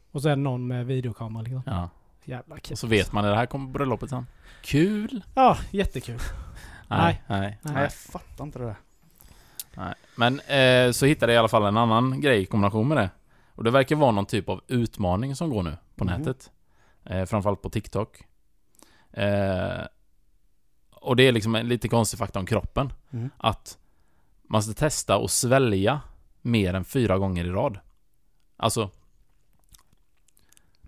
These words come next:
Speaker 2: Försök
Speaker 3: Utan
Speaker 2: göra
Speaker 3: att,
Speaker 2: det.
Speaker 3: utan att ta, liksom,
Speaker 2: Nej,
Speaker 3: öppna
Speaker 2: men bara
Speaker 3: munnen.
Speaker 2: tvinga dig själv att svälja fyra gånger på raken.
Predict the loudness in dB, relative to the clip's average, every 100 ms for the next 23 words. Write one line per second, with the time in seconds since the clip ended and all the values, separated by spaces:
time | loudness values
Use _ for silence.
0 | -18 -4 2 6 6 6 6 4 2 0
1 | 0 -2 0 2 2 0 -2 -4 -4 -4
2 | -8 -14 _ -20 -20 _ _ _ _ -4
3 | 0 4 6 8 6 6 4 4 4 2
4 | 0 0 0 2 0 -4 -4 0 2 0
5 | -2 -6 -10 _ _ _ _ _ 2 2
6 | -2 -8